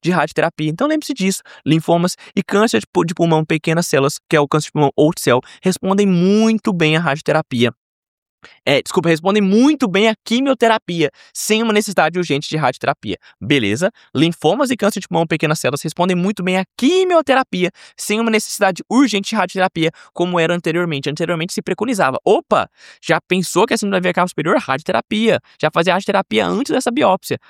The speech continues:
Mas calma, são, é, é uma patologia que responde muito bem à quimioterapia. Então a gente tem que lembrar de fazer a análise histológica antes.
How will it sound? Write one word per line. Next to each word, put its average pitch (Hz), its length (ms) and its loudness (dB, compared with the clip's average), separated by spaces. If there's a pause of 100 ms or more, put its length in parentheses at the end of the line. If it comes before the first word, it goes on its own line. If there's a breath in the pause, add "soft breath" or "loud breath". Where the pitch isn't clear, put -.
Mas 170 240 -2
calma, 175 500 0 (220 soft breath)
são, 240 680 0 (140)
é, 147 380 2
é 165 40 2
uma 202 100 2
patologia 180 440 0
que - 80 -6
responde 185 320 -2
muito 170 400 -2
bem 151 240 0 (260 loud breath)
à 151 120 -2
quimioterapia. 156 760 0 (160 soft breath)
Então - 100 -6
a 135 60 2
gente 143 240 -4
tem 143 180 0
que 156 120 -4
lembrar 131 360 0 (160 soft breath)
de - 120 -16
fazer 127 420 2 (100)
a - 140 0
análise 127 300 -2
histológica 120 500 -2
antes. - 240 -14